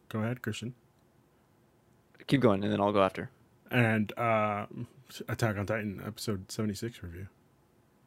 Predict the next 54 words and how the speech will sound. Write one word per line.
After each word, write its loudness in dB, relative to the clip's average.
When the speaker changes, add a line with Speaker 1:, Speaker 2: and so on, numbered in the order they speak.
Speaker 2:
Nice. -4
Speaker 1:
Yeah. -8
Speaker 2:
I 4
almost 10
forgot 10
to 4
mention, 4
uh, 2
I'm 0
still 10
working 12
on 8
the 6
video 12
essay, 8
uh, 6
for 4
Penultimate 0
Conquest. 4
Speaker 1:
Listen, -8
man. -8
Speaker 2:
However, 10
usually, 10
usually 12
I 12
aim 12
for 10
third 12
Thursdays. 12
Uh, 2
I 10
have 12
to 2
push 8
this 4
one 4
to 2
the 2
fourth 4
Thursday 0
this -2
month. -4
Speaker 1:
That's -8
Speaker 2:
And 0
Speaker 1:
fine. 0
Speaker 2:
that 8
script, 8
the 6
script 6
needs, 6
uh, 8
editing 8
and -4
cutting. 2